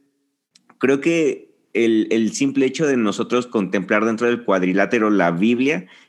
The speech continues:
es como la forma, eh, no sé, como la forma ideal de decir, "Ok, tengo un muy buen punto de partida". Entonces, ah, no sé, a mí en, en específico esta parte de,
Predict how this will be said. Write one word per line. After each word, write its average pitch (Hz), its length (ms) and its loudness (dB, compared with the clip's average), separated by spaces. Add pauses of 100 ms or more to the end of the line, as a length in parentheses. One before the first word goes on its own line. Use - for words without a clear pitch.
(140)
es 107 220 -2
como 120 420 0
la 95 220 2
forma, 131 640 -2 (580)
eh, 95 420 -2 (120)
no 98 160 -4
sé, - 140 -12
como 101 180 -2
la 101 80 0
forma 127 380 0
ideal 120 680 0
de 101 140 2
decir, 104 260 0
"Ok, 113 140 -2 (220)
tengo 127 220 2
un 135 180 2
muy 139 120 4
buen 123 280 0
punto 120 280 0
de 107 120 2
partida". 95 520 -4 (600)
Entonces, 127 600 0 (640)
ah, 107 240 2
no 127 160 2
sé, 131 320 -4
a - 80 0
mí 143 260 4
en, 135 180 0
en 117 120 2
específico 120 500 -2
esta 143 240 -4
parte 120 300 0
de, 95 500 0